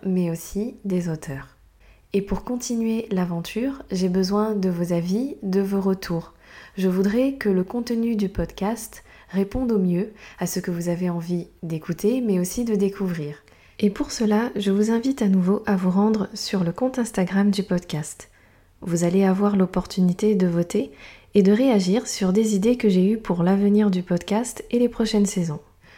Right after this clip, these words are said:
Cela se passera donc en story Instagram le lendemain de la diffusion de cet épisode, c'est-à-dire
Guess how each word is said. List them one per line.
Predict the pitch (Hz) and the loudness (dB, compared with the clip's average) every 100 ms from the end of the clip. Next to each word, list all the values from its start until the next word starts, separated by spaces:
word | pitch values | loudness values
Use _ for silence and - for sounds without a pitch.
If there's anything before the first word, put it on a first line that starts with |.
| - | -20
Cela | - 214 208 | -4 2 2
se | 208 | 2
passera | 208 185 - 175 | -2 -4 -4 -4
donc | 185 185 180 - - | -2 -2 -6 -10 -8
en | 254 | -8
story | - 233 220 220 | -4 -2 0 0
Instagram | 190 - 170 160 170 233 247 - - - | -2 -2 -4 -2 -2 -4 -8 -18 -16 -2
le | 185 | 2
lendemain | 190 247 240 220 233 | 2 2 0 0 0
de | 226 | 0
la | 196 | 0
diffusion | 180 185 - 180 208 | 0 -2 -2 -2 0
de | 202 | -2
cet | 185 170 180 | -4 -6 -8
épisode, | - 156 175 233 247 220 | -8 -6 -4 -4 -6 -8
c'est-à-dire | - 180 165 160 208 | -8 -6 -4 -2 -4